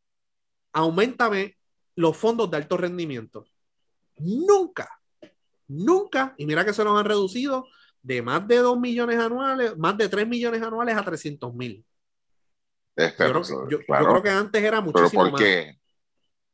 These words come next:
Speaker 2: ¿Por qué? Que nunca ha peleado por eso.
Speaker 1: Pues, porque no es pa' ella.
Speaker 2: Porque no
Speaker 1: Para
Speaker 2: es
Speaker 1: los
Speaker 2: pa'
Speaker 1: atletas.
Speaker 2: ella. Ese dinero, eso se lo dan por allá mismo. Exacto.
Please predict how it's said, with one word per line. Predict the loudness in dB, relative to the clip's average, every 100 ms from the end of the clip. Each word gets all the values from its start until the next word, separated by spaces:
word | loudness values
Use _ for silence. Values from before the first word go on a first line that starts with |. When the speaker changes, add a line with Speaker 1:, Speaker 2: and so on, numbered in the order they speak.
| _
Speaker 2:
¿Por | -6 -6 -2
qué? | 0 0 -4
Que | -6 -6
nunca | -4 -6
ha |
peleado | -2 -2 0
por | -2
eso. | -6 -10 -18 _ _ _ _ _ _ _
Speaker 1:
Pues, | -16 -12 -10 -10 -14 _ _ _ _ _ _ _ _ _ -14
porque | -12
no | -8
es |
pa' | -4 -2
ella. | -2 -6 -8 -12 _ _ _ _ _ _ _ _ _
Speaker 2:
Porque | -4 -2
no |
Speaker 1:
Para |
Speaker 2:
es | 0
Speaker 1:
los | 2
Speaker 2:
pa' | 4
Speaker 1:
atletas. | 6 6 6
Speaker 2:
ella. | 2 -2 -4
Ese | 0
dinero, | 2 4 2 2
eso | -2 -2
se | 0
lo | 2
dan | 2 2
por | 0
allá | 0 0
mismo. | -2 -6 -8 -12
Exacto. | -10 -10 -6 -6 -6